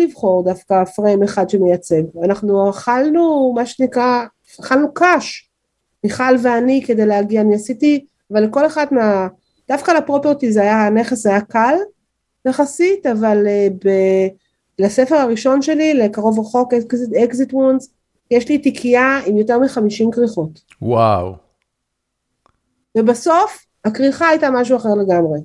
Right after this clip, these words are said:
Speaker 1: לא מאה חמישים האלה, לא דומה, משהו אחר. פרופרטי
Speaker 2: היא,
Speaker 1: זה
Speaker 2: היא
Speaker 1: היה
Speaker 2: כריכה
Speaker 1: יחסית
Speaker 2: מעולה,
Speaker 1: מהר.
Speaker 2: אגב. מעולה, מעולה, מעולה.
Speaker 1: אני
Speaker 2: אה,
Speaker 1: שואלת את עצמי, בנ-, תודה. מה, ב-, במה?
Speaker 2: ב-Exit Wounds. אה,
Speaker 1: אה.
Speaker 2: א-, אג-,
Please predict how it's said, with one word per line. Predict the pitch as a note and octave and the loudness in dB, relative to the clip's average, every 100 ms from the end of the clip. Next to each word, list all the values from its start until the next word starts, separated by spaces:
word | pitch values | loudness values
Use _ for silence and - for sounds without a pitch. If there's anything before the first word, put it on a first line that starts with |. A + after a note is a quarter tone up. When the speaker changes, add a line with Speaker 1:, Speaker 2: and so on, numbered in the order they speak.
| - | -4
Speaker 1:
לא | A3+ C#4 | 0 2
מאה | C#4+ B3+ | 2 0
חמישים | A3 G3+ G#3 G3 | -2 -2 0 0
האלה, | G3 G#3+ A3 | 2 2 2
לא | G#3+ | 2
דומה, | G3+ G3+ G#3+ G#3+ | 2 0 2 0
משהו | G3+ G3+ F#3 | -2 -2 -6
אחר. | F3+ D#3+ D#3+ _ _ _ _ _ _ - _ _ | -6 -10 -12 _ _ _ _ _ _ -20 _ _
פרופרטי | C#4 E4+ F#4+ F#4+ | -2 0 2 2
Speaker 2:
היא, | E4 | 2
Speaker 1:
זה | C4+ | 2
Speaker 2:
היא | C#4 | 2
Speaker 1:
היה | D4+ | 2
Speaker 2:
כריכה | C#3+ | 2
Speaker 1:
יחסית | D3 E3+ | 2 2
Speaker 2:
מעולה, | A2 A2+ | 2 2
Speaker 1:
מהר. | C3 A#2+ | 2 2
Speaker 2:
אגב. | G2+ G2 F#2+ | -2 -8 -6
מעולה, | A2 B2+ C#3 C#3+ D3+ D#3+ | -2 0 0 0 2 2
מעולה, | C#3+ A#2+ A#2+ A#2+ | 0 -2 0 0
מעולה. | A2+ G#2+ G2 F2 _ _ _ _ _ _ _ A2+ | 0 0 -2 -6 _ _ _ _ _ _ _ -6
Speaker 1:
אני | G2 G2 G2+ | -2 0 0
Speaker 2:
אה, | |
Speaker 1:
שואלת | - F#4 | 2 0
את | G#4+ | -2
עצמי, | - F#4 | -6 -2
בנ-, | A3+ A3+ A3+ _ _ _ | 0 0 -4 _ _ _
תודה. | - G#3 G3+ F3 - - | -2 0 0 -2 -8 -2
מה, | G#3 | 0
ב-, | G3+ F#3 F3+ F3+ | 2 0 -2 -2
במה? | F#3+ G3+ F3 - _ - A2+ | 0 0 0 -10 _ -12 -2
Speaker 2:
ב-Exit | C3+ E3+ F#3+ A3 | 0 0 0 -2
Wounds. | C#3 G#2+ G2 - _ _ A2+ | 0 0 -2 -10 _ _ 0
אה, | A2+ A#2+ C3+ | 0 0 0
Speaker 1:
אה. | D3 | 0
Speaker 2:
א-, | |
אג-, | A3 | 2